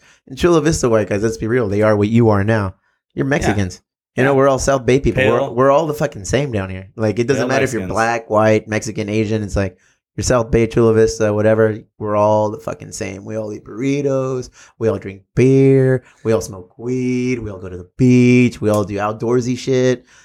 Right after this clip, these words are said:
Speaker 1: I feel like we're all lumped into the same group. But you, my friend, for twenty-three years, were from the mid fucking West, where things are different, where boys are boys and cows are scared.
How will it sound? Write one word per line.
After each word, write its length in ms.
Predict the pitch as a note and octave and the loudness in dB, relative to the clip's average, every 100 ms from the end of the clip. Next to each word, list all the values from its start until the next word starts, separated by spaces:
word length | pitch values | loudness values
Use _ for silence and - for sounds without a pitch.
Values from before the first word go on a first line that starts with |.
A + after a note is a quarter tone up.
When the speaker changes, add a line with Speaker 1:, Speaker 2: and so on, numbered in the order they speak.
| _ | _
Speaker 1:
I 60 | A2+ | -6
feel 120 | - | 2
like 140 | C#3+ B2+ | 2 2
we're 160 | A#2 | 4
all 280 | A2+ A#2 A2+ | 4 6 4
lumped 240 | A2 A#2 A#2 | 4 0 -2
into 180 | G#2+ G#2+ | -2 -2
the 80 | |
same 300 | G2 A2 A2 G#2 | 0 0 0 0
group. 340 | A2 G2 - - _ | -2 -2 -6 -16 _
But 160 | B2+ D3+ | -2 -2
you, 260 | E3+ G#3+ | -6 -6
my 200 | G#3+ B2+ | -2 -2
friend, 420 | A2 - G2 G2+ F#2+ | -2 -6 -10 -10 -10
for 100 | G2 | -10
twenty-three 560 | - D#3+ E3 D#3 B2+ | -6 -8 -8 -2 2
years, 260 | A#2+ A2+ G2+ | 4 4 2
were 80 | G#2 | 0
from 200 | - G2 | -2 -6
the 60 | G2+ | -2
mid 300 | A#2 A#2+ A2+ | 2 2 0
fucking 340 | A2+ - G2 | -2 -2 -4
West, 380 | G2 - - - _ - _ | -4 -4 -6 -10 _ -20 _
where 100 | - | -6
things 280 | - F#3 F3 | -2 0 0
are 60 | D3 | 2
different, 460 | C#3 A2+ G2+ - - _ _ _ _ _ _ _ _ - | 0 0 -6 -8 -18 _ _ _ _ _ _ _ _ -2
where 120 | A2+ | 0
boys 280 | A#2 E3 D#3 | 2 4 2
are 80 | |
boys 280 | C3+ B2+ B2+ | 4 4 2
and 100 | G#2+ | 0
cows 300 | - A#2+ A2+ | -2 -2 -2
are 40 | G#2+ | -4
scared. 460 | - A2 F2+ - | -4 -4 -4 -6